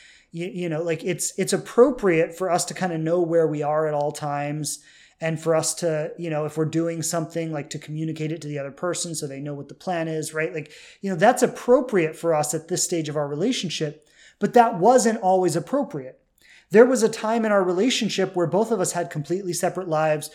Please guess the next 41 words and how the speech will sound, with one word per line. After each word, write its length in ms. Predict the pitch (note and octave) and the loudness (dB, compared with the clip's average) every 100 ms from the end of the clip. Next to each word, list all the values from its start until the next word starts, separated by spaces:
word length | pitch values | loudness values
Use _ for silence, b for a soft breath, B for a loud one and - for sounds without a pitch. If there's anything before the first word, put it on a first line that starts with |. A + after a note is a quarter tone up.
| B B | B B
We 100 | - | -4
did 160 | E3+ E3 | -2 -2
completely 440 | F3 D#3+ F3+ G3 | -4 -2 -2 -2
separate 420 | E3+ F#3 E3 E3+ E3 | -2 -2 -2 -6 -6
things, 400 | D#3+ D#3+ D#3 - B B | -4 -4 -6 -10 B B
and 220 | G3 F#3+ | -4 -2
we 100 | G3 | 0
both 360 | F#3 E3+ A3 B3+ | 0 4 4 4
had 180 | G3+ D#3+ | 0 0
to 60 | |
be 280 | D3+ F3 F#3+ | -2 -2 0
okay 460 | E3+ D#3 - G3 C4+ | 0 -2 -6 -4 -2
with 160 | G3 | -2
each 180 | D#3+ D#3 | -4 -4
other 160 | D#3+ D3+ | -4 -4
having 320 | C#3+ D3 C#3+ | -4 -4 -6
that 140 | C3 | -10
space. 680 | C#3+ - F3 C#3 - - - _ _ _ _ _ _ _ _ _ _ B B B B | -12 -8 -6 -6 -8 -8 -10 _ _ _ _ _ _ _ _ _ _ B B B B
So, 600 | - - A3+ G#3 G3+ - - _ _ _ _ - - - - | -4 6 8 8 6 -2 -16 _ _ _ _ -14 -12 -12 -8
so 240 | - G#3 | 0 2
that 420 | F#3 G3+ A3 B3 | 6 6 6 6
is, 800 | G#3+ G#3 G3 F3+ D3+ - - - _ _ _ _ | 6 8 8 6 4 0 -2 -8 _ _ _ _
yeah, 160 | E3+ C#3+ | -4 0
that 220 | D#3+ G3+ | 4 4
is 160 | F#3 D#3+ | 4 2
that. 300 | D3+ B2 - | -2 -4 -6
And, 160 | D#3 | -8
and 160 | G3+ F3 | -6 -4
I 80 | F3 | -4
think 180 | G3+ F3 | -2 -2
it's 140 | - | 0
a 40 | |
great 380 | E3 C3+ E3+ F#3+ | -4 0 4 4
question 540 | - F#3 E3 - E3 D3+ | 2 0 0 -2 -6 -6
and 120 | D3+ | -6
a 60 | |
great 320 | D3 D3 F3 F3 | -4 -2 -2 -2
thing 200 | F3 D#3+ | -4 -4
to 40 | |
point 300 | D3+ D#3+ D3+ | -4 -6 0
out 320 | F3+ D#3 - | 2 0 -4